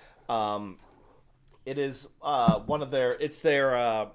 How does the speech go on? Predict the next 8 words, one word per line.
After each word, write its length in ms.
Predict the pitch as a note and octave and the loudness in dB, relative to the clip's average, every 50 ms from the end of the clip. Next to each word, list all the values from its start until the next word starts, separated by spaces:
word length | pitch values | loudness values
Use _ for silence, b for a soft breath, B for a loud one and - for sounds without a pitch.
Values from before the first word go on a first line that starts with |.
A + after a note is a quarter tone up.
| - _ - _ | -16 _ -12 _
uh, 220 | A#2 A2+ G#2+ G2+ - | -4 -2 -2 -2 -2
American 440 | - A#2 B2 D3 E3 F3+ F3+ F3+ E3+ | -4 -4 -4 -2 -2 -2 -2 -2 -6
style 300 | - - E3 D#3 C#3+ C3+ B2+ | -4 -2 0 2 2 0 0
sour 400 | - - F#3 F#3 F3 F3 F3 - | 0 0 2 4 4 4 4 4
ale 320 | E3 F3 E3+ E3+ E3 D#3+ | 4 4 6 6 6 6
with 200 | D3 C3 A#2+ - - | 4 2 0 0 0
coconut, 580 | - F#3+ G3 - F3+ E3+ F3 E3+ E3+ E3+ - | -2 -2 -2 -2 -4 0 0 0 0 -2 -2
lemongrass, 720 | B2 D3 D3+ D3+ D3+ C3+ D3+ D3 D3 C#3+ C#3+ C#3+ - - | -2 -2 -2 -2 -2 -2 0 0 2 2 2 0 -2 -6